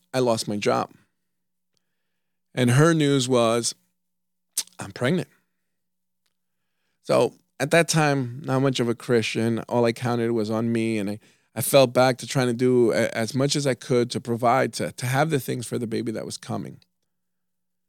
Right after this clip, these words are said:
I got a job, things happened, you know, uh, hardships, whatever,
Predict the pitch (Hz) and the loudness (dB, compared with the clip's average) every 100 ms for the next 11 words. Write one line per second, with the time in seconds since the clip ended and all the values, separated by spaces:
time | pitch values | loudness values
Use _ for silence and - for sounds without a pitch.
0 | _ _ _ _ 113 113 120 113 117 113 | _ _ _ _ -2 0 2 2 2 2
1 | 117 113 117 117 127 120 120 117 110 120 | 4 2 2 0 -2 0 0 0 0 0
2 | 113 113 117 120 107 107 110 110 113 98 | 0 -2 -2 -2 0 0 0 -2 -4 -4
3 | 87 92 - - 131 127 123 - 120 127 | -6 -8 -14 -4 2 2 2 -2 -2 0
4 | 123 113 110 107 | 2 4 2 0